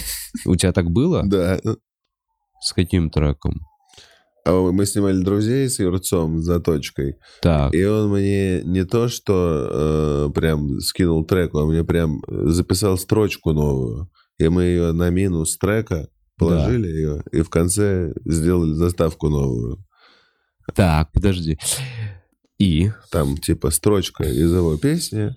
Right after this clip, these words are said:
Speaker 1: Мгм.
Speaker 2: с их музыкой оригинальной, с его голосом, с другой строчкой.
Speaker 1: Мгм.
Speaker 2: И мы это выложили. По-,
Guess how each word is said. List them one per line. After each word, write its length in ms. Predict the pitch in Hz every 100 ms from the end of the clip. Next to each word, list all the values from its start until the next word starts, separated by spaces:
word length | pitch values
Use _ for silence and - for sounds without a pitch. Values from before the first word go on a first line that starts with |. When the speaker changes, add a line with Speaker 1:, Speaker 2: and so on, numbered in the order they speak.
| -
Speaker 1:
Мгм. 340 | 95 95 104
Speaker 2:
с 180 | - -
их 140 | 92 -
музыкой 460 | 113 156 120 98 90
оригинальной, 720 | 87 90 90 80 78 76 78
с 100 | -
его 260 | 90 87 82
голосом, 560 | 135 147 117 - 78
с 60 | 78
другой 400 | 82 87 117 120
строчкой. 680 | - - 76 69 - - - _
Speaker 1:
Мгм. 340 | 101 90 85 80 _ -
Speaker 2:
И 60 | 82
мы 120 | 87
это 160 | 80
выложили. 680 | 76 80 87 117 123 123 151 - _ _ _
По-, 240 | 82 85